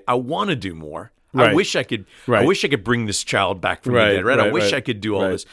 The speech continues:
Speaker 1: I wish I could make the cancer go away." <clears throat> But there's nothing wrong with that. But where we get into trouble, I, I think, is when we, we put the expectation,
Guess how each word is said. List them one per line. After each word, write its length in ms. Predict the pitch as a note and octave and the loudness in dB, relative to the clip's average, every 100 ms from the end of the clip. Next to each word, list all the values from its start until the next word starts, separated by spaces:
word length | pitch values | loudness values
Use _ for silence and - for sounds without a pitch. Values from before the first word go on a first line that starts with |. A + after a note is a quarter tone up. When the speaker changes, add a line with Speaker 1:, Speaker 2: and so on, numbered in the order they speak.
| - - | -18 -6
Speaker 1:
I 40 | |
wish 240 | C3+ F3+ | -2 -2
I 20 | - | -2
could 140 | B2+ | -2
make 160 | A#2 - | -2 -4
the 80 | |
cancer 360 | G#2+ A2+ G#2 - | -8 -4 -4 -4
go 140 | G2+ G2 | -2 -2
away." 280 | G2 F#2+ - - - - _ _ | -2 -6 -10 -20 -20 -20 _ _
<clears throat> 120 | E3+ G#3+ | -12 -8
But 500 | E3+ A#2+ A2 B2+ - | -8 -6 0 0 0
there's 240 | C3+ C#3 C#3 | -4 -2 0
nothing 220 | G3 C3+ | -2 0
wrong 220 | B2 C3+ | 0 -2
with 120 | F#2+ E2 | -4 -4
that. 300 | B2+ C3 - _ _ _ _ - | -4 -4 -10 _ _ _ _ 0
But 220 | B2 B2 | 0 0
where 280 | A2+ A#2 C3+ | -2 2 4
we 140 | C3+ | 2
get 180 | A#2+ B2 | 0 0
into 180 | C#3 A#2 | 0 -4
trouble, 480 | - A2 F#2+ E2 - _ | -2 0 0 -4 -10 _
I, 100 | D#2+ - | -14 -4
I 100 | G2 | -4
think, 300 | - G#2+ F#2 | -2 -8 -6
is 160 | G2+ F#2+ | -8 -4
when 220 | G#2+ G#2 | -4 -2
we, 260 | G#2 G2 F#2+ _ _ _ _ _ | -2 -4 -6 _ _ _ _ _
we 360 | A2+ G#2 B2 C3 | -10 -2 2 2
put 320 | - - E3 | 0 -2 -2
the 140 | C#3 A#2+ | 0 -2
expectation, 760 | - - G#2+ - A2+ G#2+ G#2+ | -2 -4 -4 -2 -4 -2 -8